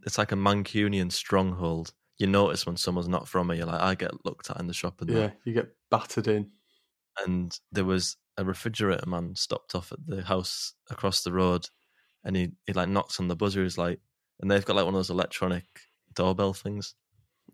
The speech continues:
Speaker 1: He's
Speaker 2: Right.
Speaker 1: like, "All right, oh, you think you're, uh, expecting a fridge today, aren't you?
Speaker 2: <laughs>
Speaker 1: Uh,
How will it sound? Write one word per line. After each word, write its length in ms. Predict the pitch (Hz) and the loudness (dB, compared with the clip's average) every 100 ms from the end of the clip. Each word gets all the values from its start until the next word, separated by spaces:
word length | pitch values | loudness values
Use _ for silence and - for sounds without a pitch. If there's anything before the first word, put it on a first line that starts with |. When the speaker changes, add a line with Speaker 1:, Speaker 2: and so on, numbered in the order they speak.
| - _ - | -20 _ 0
Speaker 1:
He's 80 | |
Speaker 2:
Right. 80 | 113 | 4
Speaker 1:
like, 180 | 104 95 - _ _ _ - _ _ | 4 2 -4 _ _ _ -20 _ _
"All 80 | 214 | 6
right, 220 | 156 170 - - - | 6 4 -10 -20 2
oh, 60 | |
you 80 | 165 | 2
think 260 | 143 208 87 | 4 0 4
you're, 280 | 175 170 160 | 4 6 6
uh, 180 | 160 147 | 6 4
expecting 460 | - - - 156 | 0 -2 -2 0
a 40 | 143 | -2
fridge 320 | - 196 - | 4 4 4
today, 240 | 123 123 | 6 8
aren't 200 | 139 127 | 8 6
you? 120 | 151 185 | 6 4
Speaker 2:
<laughs> 540 | - - _ _ _ | 0 -20 _ _ _
Speaker 1:
Uh, 540 | 123 127 131 135 131 | 6 8 8 8 6